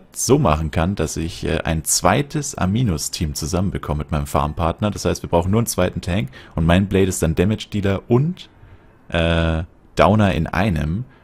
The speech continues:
Und das wäre jetzt schon extrem nice, wenn man Aminus einfach zweimal farmen könnte. Also das wäre jetzt schon ziemlich chillig. Und deswegen habe ich mir das jetzt überlegt.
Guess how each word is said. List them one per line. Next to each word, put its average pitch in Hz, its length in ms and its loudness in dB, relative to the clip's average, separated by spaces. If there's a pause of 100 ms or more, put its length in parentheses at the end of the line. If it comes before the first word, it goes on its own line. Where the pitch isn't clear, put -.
Und 73 140 -4
das - 160 -4
wäre 104 100 2
jetzt - 80 -6
schon 101 140 -2
extrem 73 420 -4
nice, 73 200 -2
wenn 85 60 -4
man 78 100 0
Aminus 87 340 0
einfach 76 240 -4
zweimal - 380 -2
farmen 71 320 -4
könnte. 69 300 -6
Also 71 140 -4
das - 240 -6
wäre - 120 -6
jetzt - 120 -10
schon 85 140 -4
ziemlich - 300 -8
chillig. - 340 -4 (440)
Und 87 300 0
deswegen 107 300 2
habe 98 100 4
ich 92 60 0
mir 101 80 2
das 90 100 0
jetzt 92 200 -2
überlegt. 80 380 0